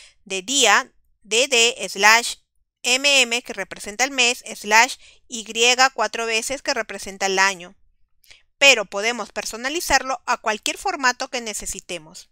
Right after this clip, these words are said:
Luego podemos copiar la fórmula hacia las otras celdas utilizando el controlador de relleno.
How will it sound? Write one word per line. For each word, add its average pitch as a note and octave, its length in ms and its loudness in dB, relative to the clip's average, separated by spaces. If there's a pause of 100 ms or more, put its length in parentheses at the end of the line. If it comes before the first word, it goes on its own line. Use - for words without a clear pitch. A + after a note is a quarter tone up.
(920)
Luego C#4+ 360 2
podemos C4 360 -2
copiar - 360 -2
la C#4 100 2
fórmula A#3+ 460 -2
hacia A3+ 340 -2
las G3 180 -2
otras C4 280 -6
celdas B3 420 -2
utilizando B3+ 640 -4
el A#3 80 -6
controlador G3+ 720 -6
de G#3+ 120 -4
relleno. F3+ 540 -10